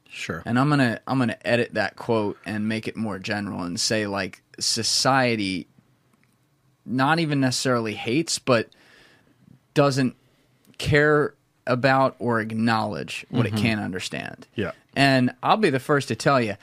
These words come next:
Speaker 2: I can't understand what it's like to live off the land as an
Speaker 1: Mm-hmm.
Speaker 2: indigenous person whose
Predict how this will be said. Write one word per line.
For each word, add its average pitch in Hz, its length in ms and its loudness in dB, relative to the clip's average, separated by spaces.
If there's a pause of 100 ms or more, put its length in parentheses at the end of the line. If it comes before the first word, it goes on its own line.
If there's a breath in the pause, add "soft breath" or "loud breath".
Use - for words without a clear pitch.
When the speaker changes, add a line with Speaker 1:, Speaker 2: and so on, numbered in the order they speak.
(460 loud breath)
Speaker 2:
I 196 120 0
can't 226 240 2
understand 180 500 0
what 113 140 0
it's - 160 -4
like 113 200 0
to 120 100 -2
live 113 200 -2
off 95 220 -2
the 117 100 -4
land 101 480 -6
as 113 140 0
an 120 60 2
Speaker 1:
Mm-hmm. 113 80 2
Speaker 2:
indigenous 117 420 0
person 120 420 0
whose 113 560 -2